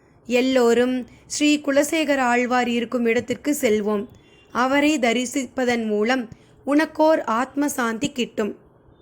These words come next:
என்றார் ஸ்ரீவல்லபர். "மாமா திருக்கண்ணபுரத்தில் இருப்பதாக என் கனவில் வந்த சிவப்பு மூக்குத்திக்காரி சொன்னாள்" என்று விம்மியபடியே கூறினாள்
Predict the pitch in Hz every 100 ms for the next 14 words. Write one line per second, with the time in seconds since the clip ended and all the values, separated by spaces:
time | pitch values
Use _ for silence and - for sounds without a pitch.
0 | _ 247 240 254 247 277 269 233 233 214
1 | 202 202 202 196 - _ _ - - -
2 | - - - 254 262 294 302 285 294 294
3 | 277 302 277 262 254 247 233 262 247 220
4 | 226 240 233 226 233 254 196 - _ _
5 | 220 247 247 233 226 247 302 277 233 226
6 | 247 254 254 262 269 277 240 226 233 247
7 | - 226 214 247 247 202 202 208 202 -
8 | _ _ - 233 247 233 277 285 233 269
9 | 285 294 269 240 233 240 247 226 226 226
10 | 240 226 214